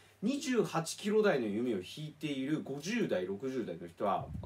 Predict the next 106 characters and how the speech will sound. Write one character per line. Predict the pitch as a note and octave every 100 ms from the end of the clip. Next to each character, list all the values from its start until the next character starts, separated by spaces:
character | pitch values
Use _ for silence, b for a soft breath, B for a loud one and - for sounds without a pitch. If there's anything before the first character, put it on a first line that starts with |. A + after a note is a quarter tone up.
| -
新 | E3 A#3+ A#3+
し | -
く | A#2+ B2
二 | B3+
名 | D#3+ G#2
出 | G#2
て | -
き | -
て |
る | -
ん | -
で | -
す。 | - - _ _ _ _ _ _ _ _ _ _ _ _ _ _
だ | B3+
か | C4+
ら | C4+
や | B3+
っ | B3+
ぱ | B3+
り |
自 | E3 F3
分 | G3+
の | G3+
や | F#3+
り | F#3
方 | F#3+ F#3+
っ | E3
て | F3+
い | F3+
う | F#3+
の | F#3 E3
が、 | - G#3 G3 - B B B
ま | F3 D3
あ、 |
う | D3
ま | D3+
く | -
で | E3+
す | E3
ね、 | F#3 E2+ D#2+ b b -
あ | G#2+
の、 | G#2
や | G#2+
っ |
ぱ | B2
ち |
ゃ | B2+
ん | A#2+
と | B2
取 | C3 C#3+
り | C#3+
入 |
れ | B2+
れ |
ば | -
こ | -
う | A2+
い |
う |
ふ | A2+
う |
に |
で | G#2
き | -
て | G2
る | F2
ん |
だ | F#2
な | A#2+
と | A2+
思 | A2+
っ |
て、 | - E3
実 | D3 -
証 | F#3+
し | F#3+
て |
こ | E3
う |
や | -
っ |
て | -
説 | C#3 D#3+
明 | F3
し |
て | D#3+
い |
く | D#3+
ん | F2
で | D#2+
す |
け | F2+
ど | E2
も、 | A2 - - b b b b
普 | -
通 | - A#4 B4 C#5
は | - - - - - _ _ -
こ | B3+ B3+
こ | C4+
だ | B3
け | G4
を |
学 | B3+ - -
ぶ |
ん |
で | -